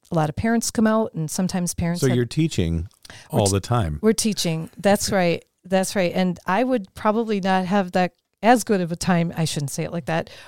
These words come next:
Speaker 1: if I wasn't able to <laughs> do that, 'cause that's my passion is with those kids too. So that's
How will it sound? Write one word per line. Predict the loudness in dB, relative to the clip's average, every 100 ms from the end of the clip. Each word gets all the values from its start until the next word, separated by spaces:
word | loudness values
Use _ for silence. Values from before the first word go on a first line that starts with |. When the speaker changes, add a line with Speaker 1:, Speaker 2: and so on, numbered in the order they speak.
| -2
Speaker 1:
if | -2 0
I | 0
wasn't | 2 2 2
able | -2 -2
to | -2
<laughs> | 2
do | 2 2
that, | 0 -4 -6 -8 -8 -12 -14 -8
'cause | -4 0
that's | -2 -2 -12 _ _ -4
my | -2
passion | 0 -2 -2 -4
is | -6 -6
with | -8
those | -6 -6
kids | -2 0 0 -4
too. | -6 -8
So | -6 -4 -4 -4
that's | -2 -2 -2 -6